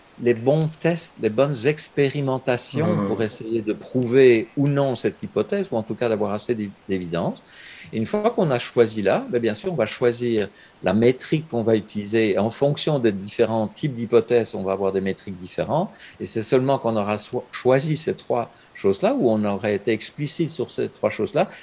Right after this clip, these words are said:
Speaker 1: qu'on va essayer de fixer les critères de succès. Et les critères de succès, ils vont bien sûr dépendre et de l'hypothèse et du type de test. Si on fait des interviews, euh, ben, on va mesurer peut-être le <laughs> nombre d'interviews positives.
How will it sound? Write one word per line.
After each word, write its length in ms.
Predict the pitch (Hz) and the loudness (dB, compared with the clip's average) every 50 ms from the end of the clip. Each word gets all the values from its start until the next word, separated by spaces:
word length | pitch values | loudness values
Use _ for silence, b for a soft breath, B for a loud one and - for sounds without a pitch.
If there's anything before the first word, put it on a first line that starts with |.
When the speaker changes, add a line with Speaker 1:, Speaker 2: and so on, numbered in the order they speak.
| B _ | B _
Speaker 1:
qu'on 120 | - 110 | -2 2
va 120 | 104 113 107 | 2 4 2
essayer 380 | 101 95 - - - - 113 | 2 0 -4 -10 -10 -10 -10
de 60 | 92 - | -8 -8
fixer 360 | - 101 - - - 143 170 | -10 -12 -6 -4 -2 0 0
les 120 | 165 110 | 0 -2
critères 360 | - - - 117 - - 131 | -2 -4 -6 -6 -4 -2 -2
de 100 | 110 104 | -2 -4
succès. 420 | - - - - - - 104 101 - - - _ B B B B B B - | -6 -8 -10 -14 -8 -6 -6 -6 -6 -8 -16 _ B B B B B B -4
Et 40 | - | -2
les 100 | 107 107 | -2 -2
critères 340 | - - 131 - 147 131 120 | -2 -4 -4 -2 0 0 0
de 100 | 101 95 | -2 -4
succès, 380 | - - - - - - 240 269 | -6 -10 -14 -12 -8 -4 -4 -2
ils 40 | 226 | -2
vont 120 | 170 139 | -2 -2
bien 180 | 113 110 107 113 | 0 0 -2 -2
sûr 200 | - - 127 110 | -2 -2 -2 0
dépendre 380 | 107 110 107 - 113 107 98 - - | 0 0 0 2 0 -2 -2 0 2
et 120 | 143 151 | 2 4
de 100 | 135 131 | 6 6
l'hypothèse 720 | 117 113 110 - - 101 98 - 127 175 233 - - - - | 4 4 2 0 0 0 2 2 2 0 0 0 -4 -2 4
et 140 | 165 185 180 | 6 6 6
du 160 | 147 135 120 | 4 0 -8
type 260 | - - 196 185 151 | -4 -4 -2 -2 2
de 120 | 127 135 127 | 4 4 4
test. 420 | - - 311 269 - - - B B B B B | 4 0 -2 -2 -2 -2 -8 B B B B B
Si 140 | - - 160 | 0 2 2
on 60 | 139 | 4
fait 140 | - - 143 | 4 4 4
des 240 | 113 104 98 90 101 | 4 4 2 2 2
interviews, 720 | 120 131 139 - 143 135 127 160 131 131 143 143 131 117 - B B B B B B B - 101 | 2 2 2 2 0 0 0 0 0 2 2 2 2 0 -2 B B B B B B B -6 -2
euh, 120 | 101 98 | -2 0
ben, 140 | 87 87 78 | 2 0 0
on 80 | 87 | 0
va 140 | 87 101 95 | 0 2 2
mesurer 420 | 98 101 98 95 104 104 110 107 90 | 2 2 0 2 2 4 4 4 4
peut-être 300 | - - 104 95 - 98 | 4 2 0 0 2 2
le 480 | 98 95 92 87 90 90 80 - 98 113 - 120 | 4 4 6 6 4 2 2 0 -2 -4 -6 -8
<laughs> 120 | 131 - | -10 -6
nombre 300 | 127 107 107 101 101 98 | -4 -2 0 0 0 0
d'interviews 440 | 98 98 95 - 104 95 101 104 107 - | 0 0 0 0 0 0 0 0 -2 0
positives. 600 | - 104 - 170 196 170 - 143 196 247 294 | 0 -2 -2 -2 -4 0 4 6 6 6 6